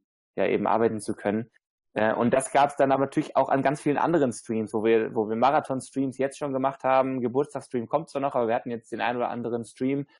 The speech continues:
über dreiunddreißig Stunden oder, oder solche Geschichten, wo man dann ganz lange mit den Leuten zusammenhängt, auch über zwei Tage und so weiter und,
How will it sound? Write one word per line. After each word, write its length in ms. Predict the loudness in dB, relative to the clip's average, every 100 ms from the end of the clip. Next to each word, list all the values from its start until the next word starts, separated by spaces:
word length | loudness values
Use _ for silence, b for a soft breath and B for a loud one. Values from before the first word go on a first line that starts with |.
| _
über 240 | -2 0 2
dreiunddreißig 840 | 2 2 2 2 0 0 -4 -4
Stunden 500 | 0 2 2 -2 0
oder, 420 | 2 4 4 2
oder 200 | -2 0
solche 480 | 0 0 2 2 0
Geschichten, 540 | -4 -10 -10 -6 -8 -8 b _ -2
wo 60 |
man 140 | 0 2
dann 120 | 2
ganz 280 | 0 0 0
lange 260 | 2 2
mit 180 | 2 2
den 100 | 2
Leuten 340 | 4 4 2
zusammenhängt, 680 | -6 -2 0 0 -4 -6 -6
auch 120 | -6
über 400 | -4 -2 0 -2
zwei 260 | -4 -2 -2
Tage 380 | 0 0 2 0
und 120 | -4
so 140 | -2
weiter 300 | 0 0 -2
und, 180 | -6 -8